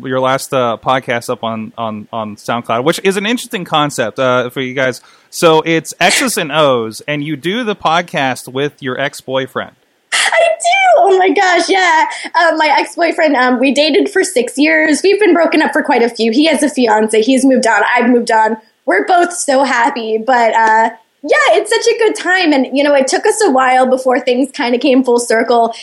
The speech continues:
Speaker 2: but we always knew we wanted to be able to work together, and we were never able to when we were dating.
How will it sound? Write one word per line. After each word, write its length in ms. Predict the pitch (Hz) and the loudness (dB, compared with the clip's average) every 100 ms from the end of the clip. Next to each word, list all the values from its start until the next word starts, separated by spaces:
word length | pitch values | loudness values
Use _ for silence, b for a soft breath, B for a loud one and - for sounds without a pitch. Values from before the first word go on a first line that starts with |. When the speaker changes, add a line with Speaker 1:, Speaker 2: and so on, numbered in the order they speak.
| B B | B B
Speaker 2:
but 320 | 202 277 262 269 | -4 -2 0 2
we 100 | 285 | 2
always 320 | 302 359 294 | 2 2 2
knew 180 | 285 262 | 4 4
we 120 | 262 | 4
wanted 320 | 254 240 240 | 2 0 -2
to 100 | 254 | -4
be 160 | 233 240 | -2 0
able 200 | 233 233 | 0 0
to 120 | 262 | 0
work 260 | 214 214 - | 0 0 0
together, 520 | 247 202 196 196 - | 0 0 0 0 0
and 240 | 233 233 | 0 0
we 140 | 233 302 | 2 2
were 180 | 370 403 | 4 4
never 300 | 415 427 415 330 | 2 2 0 0
able 240 | 294 285 | 2 0
to 140 | 302 | 0
when 160 | 269 269 | 2 4
we 100 | 262 | 4
were 140 | 247 | 2
dating. 540 | 240 233 226 208 196 | 2 2 4 2 -2